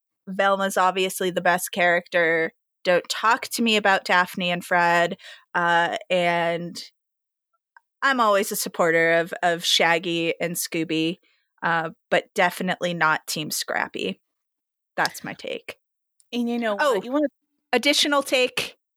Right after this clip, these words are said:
Speaker 1: There should have actually been more supernatural elements in Scooby-Doo.
Speaker 2: Yeah,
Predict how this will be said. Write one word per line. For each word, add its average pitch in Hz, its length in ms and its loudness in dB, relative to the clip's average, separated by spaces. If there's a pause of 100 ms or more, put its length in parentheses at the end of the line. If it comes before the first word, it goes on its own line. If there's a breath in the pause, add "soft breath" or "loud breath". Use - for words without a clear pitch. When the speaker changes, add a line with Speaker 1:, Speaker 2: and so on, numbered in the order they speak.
(100)
Speaker 1:
There 240 180 4
should 262 260 0
have 262 200 2
actually 208 480 2
been 185 220 0
more 175 240 2
supernatural 160 840 0
elements - 480 -2
in - 100 -8
Scooby-Doo. - 520 -10 (1120)
Speaker 2:
Yeah, 320 140 -2